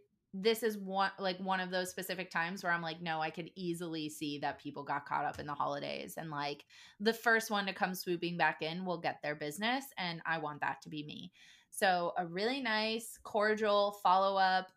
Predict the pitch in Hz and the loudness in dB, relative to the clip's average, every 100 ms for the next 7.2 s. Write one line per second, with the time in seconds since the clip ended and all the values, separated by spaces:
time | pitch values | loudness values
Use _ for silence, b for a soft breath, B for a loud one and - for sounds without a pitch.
0 | - 185 180 170 170 - _ - 320 370 | -6 -4 -2 -2 -4 -12 _ -4 0 0
1 | 359 - 185 175 170 170 175 b b b | 0 2 2 2 0 -2 -6 b b b
2 | b _ _ _ _ - 175 170 202 262 | b _ _ _ _ -6 -2 -2 -2 -2
3 | 392 262 240 320 370 - _ - 185 170 | -2 0 0 -2 -4 -18 _ -10 -4 -4
4 | 170 208 254 - 269 294 339 381 233 208 | -2 -2 -2 -2 -2 -2 -6 -6 -4 -2
5 | 262 - _ - 214 214 202 190 226 339 | -2 -6 _ -2 0 2 0 2 8 8
6 | 392 277 277 370 339 233 285 415 254 254 | 8 2 -2 -2 -2 0 2 2 0 -6
7 | - | -10